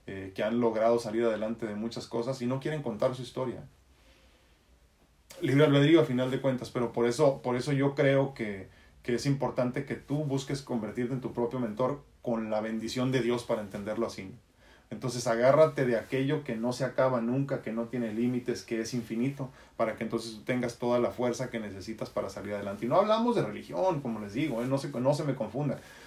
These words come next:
Sí, les repito siempre, yo soy un católico practicante, eh, eh, eh, me gusta mi religión, pero no estoy entregado a ella donde no me, donde no me funciona. Por eso es importante que comprendamos que aquí no hablamos de religión, ¿eh?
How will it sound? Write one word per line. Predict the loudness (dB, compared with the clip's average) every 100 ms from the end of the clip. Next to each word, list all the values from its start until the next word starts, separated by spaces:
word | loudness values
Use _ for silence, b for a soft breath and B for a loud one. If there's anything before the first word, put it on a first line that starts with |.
| B
Sí, | -2 2 6
les | 4
repito | 4 -2 -2 0
siempre, | 0 0 -2
yo | 0 -2
soy | 0
un | 0 2
católico | 2 2 0 -2 -2
practicante, | -4 -6 -6 -2 -2 -4
eh, | -8
eh, | -8 -10
eh, | -10 -12 -12 -14 -14 -14 -16 -18 _ _ _
me | -4 -2
gusta | 2 2 2
mi | 0
religión, | -2 -6 -8 -10 -12 B B B B
pero | -2 0 2
no | 2 2
estoy | 2 2 0
entregado | 0 -2 2 4 4
a | 2
ella | 2
donde | 0 -2
no | -2
me, | -2 -2
donde | -2 -2 0
no | 0
me | 0
funciona. | -4 -2 0 0 0
Por | 0
eso | 0
es | -2
importante | -4 -4 -4 -4
que | -6 -4
comprendamos | -4 -4 -2 0 0 -4
que | -6
aquí | -2
no | 2
hablamos | 4 2 0
de | -4
religión, | -8 -4 -4
¿eh? | -4